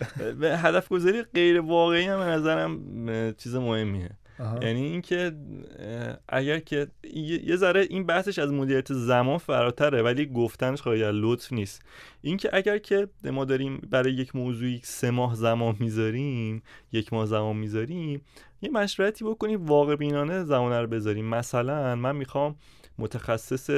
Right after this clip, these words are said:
Speaker 1: صدا بشم، مثلاً متخصص یه سازی بشم،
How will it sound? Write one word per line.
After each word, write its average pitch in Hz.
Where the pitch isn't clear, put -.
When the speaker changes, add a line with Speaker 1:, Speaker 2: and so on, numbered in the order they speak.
Speaker 1:
صدا 110
بشم، 92
مثلاً 104
متخصص 104
یه 113
سازی 107
بشم، 98